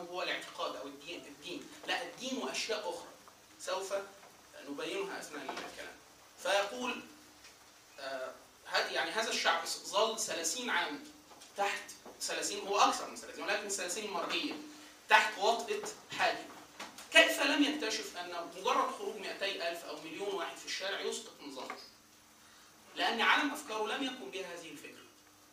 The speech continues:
هو يقول ذلك، وأيضا، وهذه الأهم، شبكة العلاقات الاجتماعية.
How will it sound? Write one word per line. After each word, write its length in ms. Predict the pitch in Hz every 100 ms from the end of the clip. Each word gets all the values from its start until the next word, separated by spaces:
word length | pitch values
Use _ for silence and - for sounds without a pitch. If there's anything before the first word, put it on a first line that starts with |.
| - - - - -
هو 140 | 175 220
يقول 300 | 214 220 -
ذلك، 300 | 190 233 247 - - - - - - -
وأيضا، 500 | - - 202 196 170
وهذه 400 | 151 147 208 226
الأهم، 420 | 214 - - - -
شبكة 400 | - 294 - - -
العلاقات 400 | - - - -
الاجتماعية. 420 | - - -